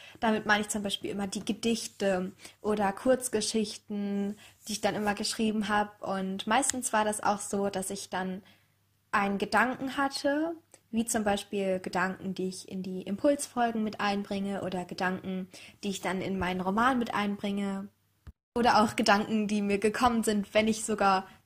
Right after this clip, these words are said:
andere Szenen in meinem Roman geschrieben hab. Auf jeden Fall, daraus resultierten dann immer noch weitere Gedichte oder weitere Texte, die dann entstanden sind, weil mich diese Gedanken dann einfach nicht losgelassen haben. Und irgendwie hatte ich da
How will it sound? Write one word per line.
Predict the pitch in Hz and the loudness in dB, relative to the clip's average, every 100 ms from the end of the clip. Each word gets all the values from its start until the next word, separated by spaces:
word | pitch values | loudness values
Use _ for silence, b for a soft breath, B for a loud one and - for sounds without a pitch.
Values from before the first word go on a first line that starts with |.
| _ | _
andere | - 214 214 | 0 4 4
Szenen | 196 - 247 | 4 2 2
in | 208 | 4
meinem | 180 180 - - - 202 | 2 2 -6 -14 -8 -2
Roman | 202 180 175 | 2 2 2
geschrieben | 190 - 294 220 | 0 4 4 4
hab. | 202 - B B B | 0 -2 B B B
Auf | 226 220 | 0 2
jeden | 247 254 | 0 0
Fall, | 254 220 208 220 B B - | 0 2 2 0 B B 0
daraus | 226 247 269 - - - - | 4 4 4 -2 -10 -16 -2
resultierten | 226 220 220 233 247 233 214 | 0 2 2 2 0 0 0
dann | 208 | 0
immer | 208 220 208 | 0 2 2
noch | 208 202 - b b b - | 0 -2 -10 b b b 2
weitere | 208 277 247 233 214 202 196 202 - b b b _ _ - | 4 4 2 2 4 4 2 -2 -10 b b b _ _ -4
Gedichte | 214 208 202 - 196 190 | 0 2 0 0 2 4
oder | 190 190 175 | 2 2 4
weitere | 202 208 202 190 | 2 2 -4 -4
Texte, | 190 214 208 - 196 | -2 -2 -2 -4 -4
die | 196 | -2
dann | 180 180 | -2 -2
entstanden | 190 - 185 185 190 | -4 -2 -2 -4 -4
sind, | 190 185 | -4 -2
weil | 196 202 | 0 0
mich | 202 | -2
diese | - 202 202 | -2 -4 -4
Gedanken | 202 247 220 | -4 -4 -4
dann | 190 170 | -6 -4
einfach | 214 254 247 | -6 -4 -4
nicht | 247 - | -4 0
losgelassen | 302 370 - 175 175 185 185 | 0 0 -2 -4 -4 -2 0
haben. | 170 202 247 B B B | 0 0 -4 B B B
Und | 233 240 226 | 0 2 4
irgendwie | 277 294 285 277 262 269 b b - | 2 4 4 4 2 -4 b b -4
hatte | 247 - | -4 0
ich | |
da | 233 | -2